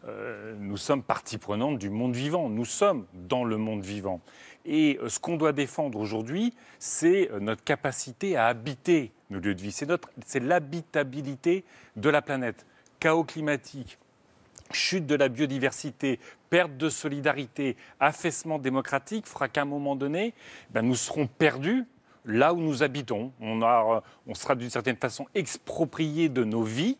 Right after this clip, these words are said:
parce qu'on aura voulu se sortir de la nature.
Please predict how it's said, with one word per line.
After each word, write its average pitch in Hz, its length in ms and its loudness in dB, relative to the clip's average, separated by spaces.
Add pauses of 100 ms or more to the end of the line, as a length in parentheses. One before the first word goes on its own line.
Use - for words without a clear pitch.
(720)
parce 139 180 2
qu'on 165 180 -2
aura 135 180 6
voulu 147 440 0 (180)
se - 180 -2
sortir 175 540 2
de 160 80 2
la 135 120 4
nature. 117 440 -2